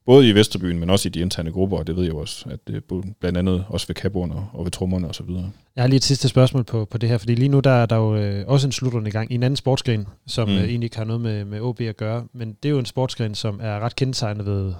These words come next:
Speaker 2: øh, håndbolden, altså med meget lidt, øh, fjendskab og med meget stor, øh, hvad vil sige, nogle, øh, faktisk er de gamle O B-værdier, øh, fra, fra forenings-, øh, atten femogfirs-klubben med tab og vind med samme sind og
Speaker 1: Ja.
Speaker 2: respekt og så videre. Øhm,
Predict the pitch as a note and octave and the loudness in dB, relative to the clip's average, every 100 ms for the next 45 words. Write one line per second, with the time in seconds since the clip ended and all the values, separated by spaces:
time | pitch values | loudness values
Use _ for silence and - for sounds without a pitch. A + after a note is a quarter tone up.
0 | - A2 G2 A2 A2 G2+ G2+ G#2 A2 G2+ | -8 -6 -2 0 0 -2 -2 -4 -2 -2
1 | G#2 A2 B2 B2 G#2+ A2+ - - _ A#2 | 0 2 4 4 4 0 -2 -16 _ -8
2 | G2 C#3+ D#3+ - B2+ A2 B2+ G#2+ G#2+ A2 | 0 2 2 0 -2 -4 -10 -8 -4 0
3 | B2+ B2 - C3 A#2 G#2 G#2 A#2+ G#2+ G2 | 2 2 0 0 0 -2 -4 -6 -6 -6
4 | G2 F#2 F#2 F#2 A2 G#2+ - G#2+ G2+ G2+ | -8 -12 -16 -18 -20 -14 -10 -8 -8 -12
5 | A2+ G#2+ A#2+ A2+ D3+ C#3+ B2 B2+ F3+ E3 | -12 -8 -6 -6 -4 -4 0 4 6 8
6 | F#3 E3 C#3 C3+ B2+ A#2+ B2 B2 A#2 A2+ | 8 8 4 4 4 4 0 0 0 -2
7 | A2 C3+ A#2+ A#2+ A2 B2 D3+ D3 - C3 | -2 -6 0 0 0 2 2 2 2 2
8 | A2+ G#2+ G#2 A2+ B2+ C3 B2+ B2+ - C#3+ | 2 2 -2 -2 -2 0 0 0 4 2
9 | - C3 A#2 A2+ A2+ G#2 C#3 A#2 B2 C3+ | 4 2 2 0 0 2 2 4 2 0
10 | A#2+ B2 B2+ - C3 A2+ A2 G#2+ - - | -4 -4 -2 -2 -2 -2 -2 0 -2 0
11 | C3 - A2 A2+ A2 B2 A2 - - - | -2 0 -4 -2 0 0 0 -6 -14 -14
12 | - - - C3 A#2+ A2+ | -16 -20 -6 -2 0 -2